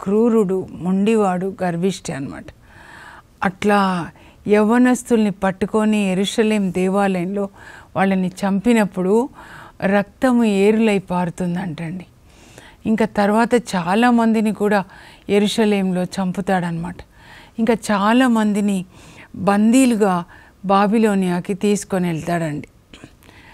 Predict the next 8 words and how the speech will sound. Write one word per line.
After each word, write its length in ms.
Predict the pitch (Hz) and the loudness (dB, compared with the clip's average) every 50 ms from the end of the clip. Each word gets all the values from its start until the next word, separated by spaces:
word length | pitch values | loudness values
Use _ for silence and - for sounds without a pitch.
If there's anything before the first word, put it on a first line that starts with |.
| - - _ _ - | -20 -20 _ _ -4
క్రీస్తు 360 | - 240 269 277 247 - - 202 | 0 4 4 4 4 2 -2 -6
పూర్వం 380 | - 202 208 208 208 220 208 - - - - | -4 -2 0 0 0 -2 -4 -6 -10 -8 -4
ఆరు 280 | 196 196 196 208 220 226 | -2 0 0 2 0 0
వందల 440 | 208 202 190 190 185 185 190 196 190 | 0 0 -2 -2 -2 -2 -2 -2 -2
ఏడులో 480 | 180 175 180 202 202 190 202 196 185 | -2 -2 0 0 2 2 0 0 -2
అన్నమాట. 400 | 175 175 165 156 151 160 165 180 - - - _ _ - - - - - - - - - - - - - - | -4 -6 -6 -8 -8 -10 -12 -14 -16 -18 -20 _ _ -20 -20 -20 -20 -20 -20 -20 -20 -20 -20 -20 -16 -10 -8
అప్పుడు 460 | 196 185 - 202 208 233 254 269 302 - - - - - - _ | -8 -6 -4 -2 0 0 0 0 -2 -6 -12 -20 -20 -20 -20 _
హబక్కూకు 920 | - - 214 202 180 226 254 247 - - 254 240 - - - 196 190 170 - | -8 -4 -4 -2 0 2 0 0 0 0 -2 -2 -2 -4 -4 -4 -4 -4 -6